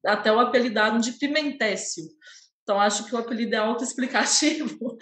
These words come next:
<laughs> né? Mas o Pimentel, ele causa desconforto ali até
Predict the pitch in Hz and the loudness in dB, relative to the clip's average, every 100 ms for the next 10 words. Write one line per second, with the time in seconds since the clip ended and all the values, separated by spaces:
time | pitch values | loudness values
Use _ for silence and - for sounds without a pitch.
0 | - - - - 233 240 269 247 240 240 | -14 -14 -16 -4 2 2 2 2 0 0
1 | 226 254 294 269 269 269 254 339 269 233 | -4 -8 -4 -4 -2 0 2 4 4 2
2 | 233 247 240 269 - - 294 294 - 254 | -2 -2 0 -2 -6 -6 -6 -6 -2 0
3 | 339 349 339 247 359 294 294 269 285 370 | 0 -2 0 0 0 -2 0 2 2 2